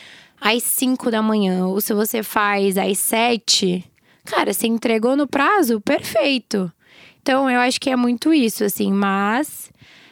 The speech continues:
É, é difícil, assim, impor um horário pra todo mundo, porque ainda mais eu acho que quando você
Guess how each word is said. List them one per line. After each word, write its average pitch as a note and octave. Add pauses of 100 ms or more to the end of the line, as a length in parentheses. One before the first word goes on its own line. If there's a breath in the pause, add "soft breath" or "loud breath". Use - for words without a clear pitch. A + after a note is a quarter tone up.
(140 soft breath)
É, G#3+
é A#3
difícil, C#4
assim, G#3
impor G#3+
um G#3
horário G3
pra G#3+
todo G#3
mundo, G3
porque B3 (180)
ainda B3
mais C#4+
eu D#4+
acho C#4
que B3+
quando A#3+
você A3+